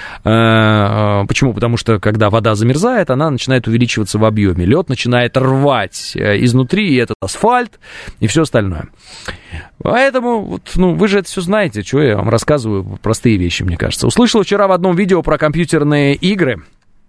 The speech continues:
а, пишет Алина, «Где один герой, еврей, еврейскую музыку и второй день уже из головы не выходит». Ну, здорово, что, пишет, а, Алина.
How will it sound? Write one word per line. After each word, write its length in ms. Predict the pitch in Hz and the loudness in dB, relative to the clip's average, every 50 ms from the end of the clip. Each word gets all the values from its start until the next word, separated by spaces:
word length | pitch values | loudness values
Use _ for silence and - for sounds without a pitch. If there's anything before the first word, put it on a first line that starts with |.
| _ _ _ _ _ - - - | _ _ _ _ _ -16 -6 0
а, 360 | 117 120 120 117 120 117 117 | 2 2 4 4 4 2 2
пишет 380 | 110 - 131 - - 123 - - | 0 0 0 2 2 0 2 2
Алина, 640 | 117 123 135 160 190 190 165 135 127 120 117 113 120 | 2 4 4 2 2 2 2 0 0 0 0 -2 -2
«Где 240 | 127 123 127 160 156 | -2 0 2 4 4
один 360 | 143 143 135 160 165 147 139 | 4 2 2 2 2 2 2
герой, 400 | 127 123 135 139 160 190 202 180 143 | 2 2 2 4 4 4 4 2 2
еврей, 400 | 131 123 123 135 170 202 208 185 | 0 0 2 2 2 4 4 2
еврейскую 460 | 147 135 135 151 151 - - 135 131 | 2 4 4 4 2 2 2 0 2
музыку 340 | 135 156 170 165 139 139 127 | 2 2 2 2 0 0 0
и 20 | |
второй 300 | 113 - 131 135 139 135 | 0 0 0 2 2 2
день 180 | 131 151 151 139 | 2 2 2 2
уже 160 | 127 123 131 | 2 2 2
из 80 | 127 120 | 2 2
головы 280 | 120 120 123 123 127 | 2 2 2 2 2
не 80 | 113 110 | 0 -2
выходит». 440 | 104 104 - 170 190 185 175 143 - - - - - | -2 -2 0 0 2 2 0 -2 -4 -10 -20 -10 -4
Ну, 140 | - 123 147 | 0 0 2
здорово, 420 | 139 123 131 156 185 196 175 151 | 2 2 2 2 2 4 2 0
что, 200 | 127 - - 127 | 0 0 -2 -2
пишет, 280 | 107 - 107 - - - | -2 -2 -4 -6 -6 -6
а, 320 | 110 - 110 113 113 107 - | -6 -2 0 0 2 2 2
Алина. 300 | 107 110 101 101 101 | 2 0 0 0 -2